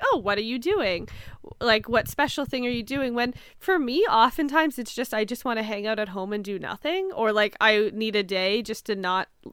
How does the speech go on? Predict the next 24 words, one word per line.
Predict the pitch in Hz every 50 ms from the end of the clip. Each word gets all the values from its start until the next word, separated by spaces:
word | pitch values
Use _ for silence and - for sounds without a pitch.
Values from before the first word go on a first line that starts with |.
| _ - -
be | - 202
looking | 180 190 202 - 214 202
at | 190 196
a | 196
computer," | - 214 202 - - - 196 190 208 233 240
or | 240 233
whatever | 202 175 160 180 - 208 226
it | 240 247
is. | 285 311 330 320 - - - - - - - - - - _
Um, | _ 233 247 233 220 220 220 214 208 - - _ _ _ _ -
so, | - - 349 -
uh, | - 320 277 - -
like, | 302 320 277
so | - - 285
many | 269 359 370
times | 330 349 349 349 294 339
I'll | 302 311 262
find | - - 254 208 214
myself | 233 254 285 - 294 254
being | - 269 262
like, | 247 262 - - -
"I | - 254
am | 294 311 320 330
not, | 311 320 320 -